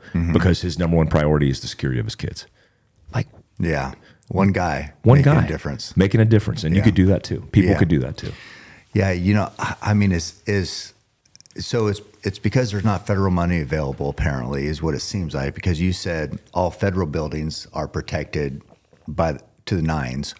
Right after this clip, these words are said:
Speaker 1: So is, as twisted as it sounds, I, I, I don't, I don't wanna say they would ever make this intentional, but if they don't protect soft targets and they can use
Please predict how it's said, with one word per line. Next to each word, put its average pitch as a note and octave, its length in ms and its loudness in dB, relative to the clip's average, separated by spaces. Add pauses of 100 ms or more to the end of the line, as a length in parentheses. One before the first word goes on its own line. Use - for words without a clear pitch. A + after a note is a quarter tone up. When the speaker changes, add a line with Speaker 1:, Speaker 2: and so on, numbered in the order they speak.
(720)
Speaker 1:
So A2+ 480 -2 (480)
is, A2 260 0 (680)
as F#2 160 -2
twisted C#3+ 560 0
as F#2 160 0
it E2 100 -6
sounds, E2 800 -2 (1700)
I, A2 140 -2
I, G#2+ 300 -4
I A#2 40 -2
don't, A#2+ 240 0
I A#2 120 0
don't B2 100 0
wanna A#2 120 2
say A2 180 -4
they F#2+ 160 -2
would F2+ 120 -2
ever F#2 200 0
make F2+ 260 0
this - 180 -4
intentional, B2 800 -2 (400)
but F#2+ 380 2 (960)
if G#2 180 0
they G2+ 160 0
don't A2+ 380 -2
protect A2+ 440 0
soft F#2+ 380 -6
targets - 640 -4
and F#2 140 -2
they E2+ 80 0
can F2 220 -2
use G#2+ 600 2